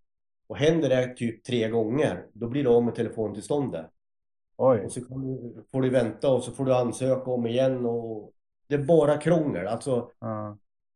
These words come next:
Speaker 1: det är ingenting som, som de försöker att göra någonting bra så man kan ha kontakt med, med
Speaker 2: Mm.
Speaker 1: sina anhöriga där ute.
Speaker 2: Mm.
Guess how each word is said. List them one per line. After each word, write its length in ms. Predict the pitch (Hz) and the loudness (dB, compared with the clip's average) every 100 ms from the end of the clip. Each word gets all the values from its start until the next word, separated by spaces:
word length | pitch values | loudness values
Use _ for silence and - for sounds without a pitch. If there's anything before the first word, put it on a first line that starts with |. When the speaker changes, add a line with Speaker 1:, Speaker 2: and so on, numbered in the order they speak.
| _ _ _ _ | _ _ _ _
Speaker 1:
det 140 | 135 | 0
är 40 | |
ingenting 360 | 147 143 143 147 | 2 2 0 -2
som, 400 | 151 135 131 113 | -2 -2 -2 -6
som 500 | - 135 131 131 120 107 - - | -4 -2 0 -2 -4 -6 -14 -6
de 180 | 131 127 | -4 -4
försöker 560 | 117 131 127 127 120 113 117 113 | -6 -2 -2 -2 -2 -2 -2 -2
att 60 | 110 - _ | -4 -6 _
göra 480 | 120 110 135 123 123 | -14 0 4 4 4
någonting 420 | 123 117 123 117 | 0 0 0 -2
bra 500 | 104 165 143 92 92 _ _ _ | 2 2 2 -2 -6 _ _ _
så 100 | 120 | -6
man 120 | 110 | -6
kan 200 | 117 117 | -4 -4
ha 120 | 113 113 | -4 -6
kontakt 500 | 110 110 156 - - | -8 -6 -8 -8 -8
med, 320 | 107 104 95 | -4 -4 -4
med 480 | 107 104 98 95 - _ _ - | -6 -4 -4 -6 -12 _ _ -18
Speaker 2:
Mm. 60 | 101 | -10
Speaker 1:
sina 180 | 110 | -8
anhöriga 600 | 110 107 101 139 123 95 | -6 -8 -6 -6 -6 -8
där 140 | 98 104 | -8 -8
ute. 400 | 104 101 - 104 85 _ - | -8 -10 -10 -10 -10 _ -10
Speaker 2:
Mm. 140 | 104 | -10